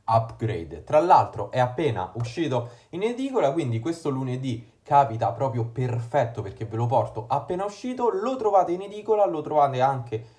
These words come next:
sul sito Panini al costo di quindici euro. Ma cosa è Adrenaline Upgrade, ragazzi?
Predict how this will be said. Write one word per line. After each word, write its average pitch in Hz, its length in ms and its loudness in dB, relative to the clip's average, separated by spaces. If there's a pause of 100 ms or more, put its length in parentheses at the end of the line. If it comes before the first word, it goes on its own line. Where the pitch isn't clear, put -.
(100)
sul 139 240 -10
sito 170 240 -4
Panini 220 520 0 (240)
al 156 200 2
costo - 440 0
di 113 340 -6 (220)
quindici 113 880 -4 (100)
euro. 87 380 -2
Ma 117 420 0
cosa 185 720 4
è 90 420 -2 (100)
Adrenaline 95 960 -2
Upgrade, 107 680 -2
ragazzi? 90 520 -8